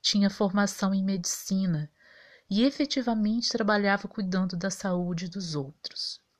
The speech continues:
A partir de sua afirmativa, a pergunta que se impõe:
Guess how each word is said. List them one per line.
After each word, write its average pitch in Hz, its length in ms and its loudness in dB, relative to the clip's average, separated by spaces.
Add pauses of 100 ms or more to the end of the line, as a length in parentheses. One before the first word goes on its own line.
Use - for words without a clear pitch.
(680)
A 254 60 -4
partir 277 380 0
de - 120 -2
sua 240 260 2
afirmativa, 170 1120 -2
a 208 80 -2
pergunta 233 640 0
que 233 160 -4
se - 160 -4
impõe: 156 560 -2